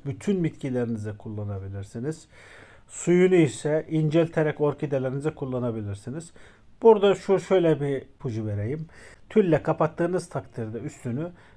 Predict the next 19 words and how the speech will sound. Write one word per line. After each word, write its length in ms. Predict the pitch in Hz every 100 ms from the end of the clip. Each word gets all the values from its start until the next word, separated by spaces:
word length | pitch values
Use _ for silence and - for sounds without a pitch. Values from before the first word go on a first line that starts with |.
| -
bunun 180 | 190 185
sineklenmesini 1120 | 170 - 170 160 160 147 143 139 139 123 110
de 180 | 110 107 127
önleyeceksiniz. 960 | 139 160 160 160 156 - 151 165 - - - - -
Ve 60 | 165
sirke 400 | - 185 175 185
yap-, 320 | 156 143 -
sirke 380 | - - 165 -
yapıldığı 480 | 160 147 156 143 160
gibi 240 | 113 107
yani 240 | 107 110 110
sirkede 540 | - 131 - 139 131
nasıl 280 | 139 131 123
üstünü 340 | 123 - 117
kapattığınız 680 | 110 123 113 - 113 113 104
zaman 320 | 107 107 107 107 - - - -
sineklenmesini 880 | - 143 127 - 120 107 101 107 110
ön-, 280 | 147 147 -
önlüyorsunuz. 680 | 135 147 156 - 160 165